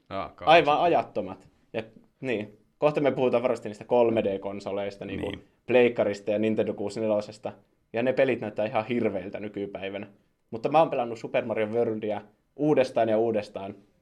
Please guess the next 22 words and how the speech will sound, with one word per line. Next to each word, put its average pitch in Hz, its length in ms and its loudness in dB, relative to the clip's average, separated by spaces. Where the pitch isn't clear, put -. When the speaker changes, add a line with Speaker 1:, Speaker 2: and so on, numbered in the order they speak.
Speaker 2:
vielä 101 260 0
aikuisiälläkin. 92 840 -12
Ja 101 140 -4
se 110 340 2
kyllä 95 400 -2
on 110 200 0
vieläkin 98 480 2
yhtä 101 240 -6
hyvä 104 260 0
kuin 95 280 -6
silloin 95 340 -4
pienenä, 95 540 -2
jos 131 180 0
ei 123 120 -2
jopa 123 220 2
parempi, 101 520 0
kun 95 140 -12
nyt 104 120 -12
sitä 98 220 -8
osaa 98 220 -8
pelatakin 104 580 -14
paremmin. - 340 -18